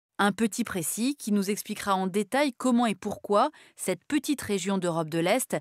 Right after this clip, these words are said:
fut continuellement tiraillée entre les grands empires russes, ottomans et soviétiques. Et enfin, dernier livre, La frontière épaisse aux origines des politiques soviétiques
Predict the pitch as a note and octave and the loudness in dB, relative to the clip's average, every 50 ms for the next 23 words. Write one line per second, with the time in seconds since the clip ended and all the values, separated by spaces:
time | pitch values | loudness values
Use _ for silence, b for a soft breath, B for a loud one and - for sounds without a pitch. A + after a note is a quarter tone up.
0 | B B B B B - - - G#3 F#3+ - - C4+ C#4 C4 - - A#3+ A#3+ A#3 | B B B B B -12 -4 -4 -4 -4 0 2 2 2 4 2 2 2 4 4
1 | A3 A3 G#3+ G3 F#3 - - B3+ A#3 G3+ G3+ F3+ F3 E3+ F#3+ G#3 B3+ B B B | 4 4 2 0 -2 -2 -2 -2 0 2 0 0 0 0 -2 -2 -2 B B B
2 | B B - F3+ F#3+ F#3 - - G#3 F#3 F3 E3 D#3 D#3+ D#3 E3+ G#3 G#3+ F#3 F#3+ | B B -4 -4 -4 -2 0 -2 0 0 0 -2 -2 -2 -2 0 0 0 0 0
3 | E3 D3+ - F#3+ G#3 A3+ - - E3+ D#3+ F3+ A3 C4 C#4 - - - - _ - | -2 -2 -2 -2 -2 -2 -2 -2 -4 -2 0 2 2 2 0 -4 -10 -12 _ -2
4 | A3 G#3 - - G#3+ G3+ G3 G3+ A3+ - - _ _ - A3+ A#3 - - C4 A#3 | -2 -2 0 0 2 2 4 2 2 0 -2 _ _ -2 -2 0 2 2 2 2
5 | A#3+ A#3 G3 - D#3+ D3 - B B B B B B B B - A3 A3+ A3+ A3 | 2 0 -2 -4 -8 -10 -10 B B B B B B B B 2 2 2 2 2
6 | - - - A#3 G3+ F#3+ F3+ G3 A#3 A#3 A#3 A3+ A3+ A3+ A3+ G#3+ A3+ B3 C#4+ C#4 | -2 -2 0 0 0 2 2 2 4 4 4 4 4 4 4 2 2 2 2 2
7 | B3 G3 F#3 F3+ F#3+ G#3 G#3+ - - B3+ C4 B3 - - C4 B3 A3+ A3+ G#3 F#3+ | 0 0 0 2 2 2 0 0 -2 -2 -2 0 0 0 0 0 0 -2 -2 -2
8 | - A#3 A3+ B3+ C4 - - A3+ G3+ F#3+ G3+ G3 G3 G3+ G3 F#3 G#3 G#3 G3 E3 | 0 0 0 0 0 -2 -4 -4 -2 0 0 2 2 0 0 2 2 0 2 2
9 | E3+ D#3 - - B3 A#3+ A3+ A3 G3 - A#3 G3 - - G#3 G3 F3+ F3+ G3 F3+ | 0 -2 0 0 0 2 2 0 -2 -4 -6 -6 -2 -2 -2 -2 0 -2 -4 -2
10 | - C4 C#4 - - | -2 -2 -2 -4 -6